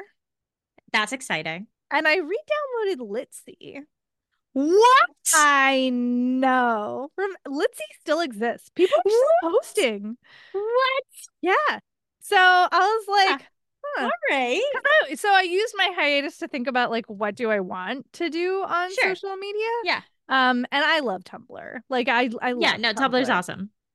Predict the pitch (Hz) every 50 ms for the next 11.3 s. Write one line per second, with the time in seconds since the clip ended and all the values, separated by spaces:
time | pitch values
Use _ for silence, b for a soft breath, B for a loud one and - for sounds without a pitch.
0 | _ 262 262 262 254 262 - 349 381 381 453 392 539 640 698 698 659 587 539 -
1 | 359 320 277 262 226 - - - _ _ _ _ _ 302 277 - - - - 208
2 | - - - _ - 160 - - - - - - - - _ _ _ _ _ _
3 | - 294 311 302 294 294 285 359 392 403 403 359 302 311 302 285 233 262 233 226
4 | 220 214 - 220 220 220 220 - 202 185 180 180 180 185 214 247 269 269 - -
5 | _ - 269 269 262 269 285 285 - - 302 277 262 254 240 226 220 - - _
6 | - 262 226 - - - 247 233 233 240 269 285 277 269 240 269 269 269 262 240
7 | 202 - 180 190 190 185 359 370 359 339 170 180 220 220 262 294 294 285 285 -
8 | 294 240 233 277 233 240 240 - - 208 196 - - - 220 240 240 226 - 247
9 | 277 320 320 320 320 - - 254 269 330 370 254 - - 302 269 294 330 359 349
10 | 370 370 359 370 381 392 415 381 392 403 381 359 - 381 381 381 381 370 370 -
11 | 381 381 370 - -